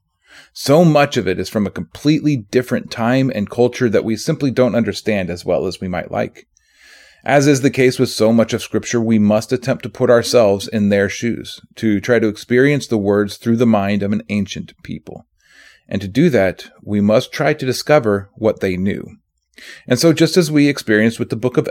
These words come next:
Exodus, the English title leaves us primed for something that's not entirely accurate. In the book of Exodus, the English title primed us to expect a narrative story about the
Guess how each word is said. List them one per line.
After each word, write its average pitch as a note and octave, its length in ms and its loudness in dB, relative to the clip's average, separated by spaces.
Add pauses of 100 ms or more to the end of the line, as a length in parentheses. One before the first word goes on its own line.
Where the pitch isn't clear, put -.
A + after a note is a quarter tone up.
Exodus, - 540 -6
the - 140 -10
English C#3+ 360 -2
title G#2+ 540 -4
leaves B2 300 0
us C#3 120 2
primed C3+ 460 2
for C3 140 -2
something C3 380 -2
that's - 520 -4
not C#3+ 360 -4
entirely C3 680 -2
accurate. B2 520 -4 (1080)
In D3+ 120 4
the D#3 80 4
book G3 160 4
of F3 100 2
Exodus, G#2+ 480 0
the - 140 -6
English C#3+ 360 0
title G2+ 360 0
primed A#2 420 0
us G#2+ 140 2
to A#2+ 120 -2
expect G2+ 380 -2
a A2 40 0
narrative G#2+ 380 2
story G2+ 360 0
about G2 280 2
the G2 100 -8